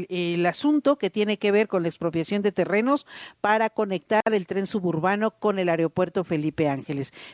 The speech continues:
Pero ya antes de cerrarle la página informativa ayer, se decretó otro, otro asunto que tiene que ver con Ferrosur.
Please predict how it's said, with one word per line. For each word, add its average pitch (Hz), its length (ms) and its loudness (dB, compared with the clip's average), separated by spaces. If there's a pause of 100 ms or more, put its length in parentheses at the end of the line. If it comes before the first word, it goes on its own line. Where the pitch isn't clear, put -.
(100)
Pero 196 200 2
ya 226 360 2
antes 202 760 -2
de 151 100 -6
cerrarle 185 580 -2
la 180 120 2
página 175 440 -2
informativa 190 680 0
ayer, 208 340 2 (340)
se 233 260 0
decretó 226 680 0 (400)
otro, 240 600 4 (340)
otro 220 520 2
asunto 226 600 -2
que 175 140 -4
tiene 208 300 -2
que 196 120 -2
ver 190 180 0
con 180 220 0
Ferrosur. 185 760 0